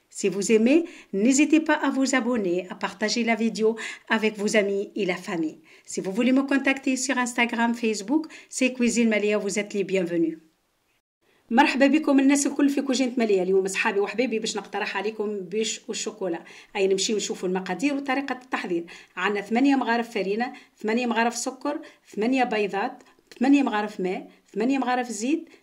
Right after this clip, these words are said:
ثلاثة مغارف خل، وعندنا احداش غرام خميرة حلويات. وباش نفوحوا بريحة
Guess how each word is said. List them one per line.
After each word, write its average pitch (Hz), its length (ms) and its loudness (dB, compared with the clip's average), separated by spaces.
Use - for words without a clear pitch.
ثلاثة 226 240 -2
مغارف 214 320 -2
خل، 294 360 -2
وعندنا 214 480 -2
احداش 269 420 -4
غرام 214 520 2
خميرة 262 420 -2
حلويات. 247 600 -2
وباش 196 380 2
نفوحوا 294 520 2
بريحة 262 420 0